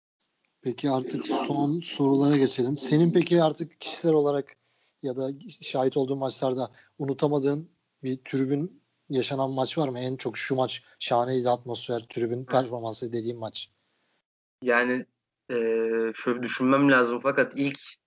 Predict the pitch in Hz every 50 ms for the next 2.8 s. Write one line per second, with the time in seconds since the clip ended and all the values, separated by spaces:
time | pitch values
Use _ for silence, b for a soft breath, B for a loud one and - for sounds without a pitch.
0 | _ _ _ _ _ - 123 117 - 123 123 123 123 135 143 139 - 147 135 -
1 | 139 139 135 139 139 135 143 135 131 123 - - 143 127 127 156 165 151 - 156
2 | 139 131 123 120 123 135 151 143 120 123 131 139 135 - -